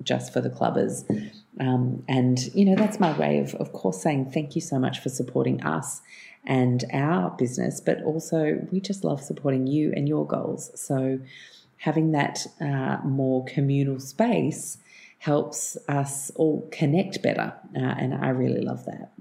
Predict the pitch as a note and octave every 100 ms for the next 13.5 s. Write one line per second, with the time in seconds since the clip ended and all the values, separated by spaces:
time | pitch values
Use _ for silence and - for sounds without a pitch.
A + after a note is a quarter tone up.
0 | - C#3+ C#3+ C#3 - B2+ B2+ - B2+ B2+
1 | B2 B2 B2+ B2 B2 B2 B2+ B2+ B2 B2
2 | A#2+ C3 B2 B2 B2 - - - C#3 B2+
3 | B2+ C3+ B2+ B2+ B2+ - - - B2+ C3
4 | B2+ - C3 C3 B2+ C3 B2+ B2+ - C3
5 | B2+ B2 B2 B2+ - - - - - D#3
6 | D#3+ D#3 C#3+ C3 C3 C3 C3 C3 B2+ B2
7 | B2 B2+ B2 B2+ - - - B2+ B2+ C3+
8 | C3 C3 C3+ - C#3 B2 - F#3 F#3 F#3
9 | F3 F3 E3+ E3+ E3+ D#3+ C3+ C3+ - C3+
10 | C3+ C3 - C3+ B2+ - - C#2 C2+ C2
11 | - - - - C3+ - F#3+ G3+ D4 C#4+
12 | - C3 A#2 G2+ - - - B2 B2 B2
13 | B2 - B2+ B2+